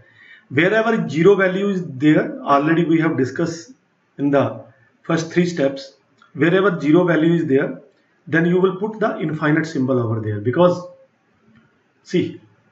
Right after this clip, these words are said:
we have put infinite wherever. Zero is here, you have put infinite. Zero is here, you have put infinite. Zero is here, you have put infinite. Zero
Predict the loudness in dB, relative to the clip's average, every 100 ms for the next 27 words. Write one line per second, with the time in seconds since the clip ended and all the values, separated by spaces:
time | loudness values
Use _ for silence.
0 | _ _ _ _ -2 0 0 0 0 -2
1 | -14 _ _ _ -8 -6 -2 0 0 0
2 | 2 2 0 -4 -6 0 2 2 2 0
3 | 0 -2 -14 -20 _ -4 -2 -2 -6 -4
4 | -4 -4 -6 -6 -8 -6 -4 0 0 0
5 | 0 -2 -6 -16 _ _ -4 -4 -6 -6
6 | -6 -6 -6 -8 -10 -4 0 2 2 2
7 | 0 0 -6 -16 -12 -4 -2 -2 -4 -6
8 | -6 -6 -8 -8 -10 -18 -20 _ -4 0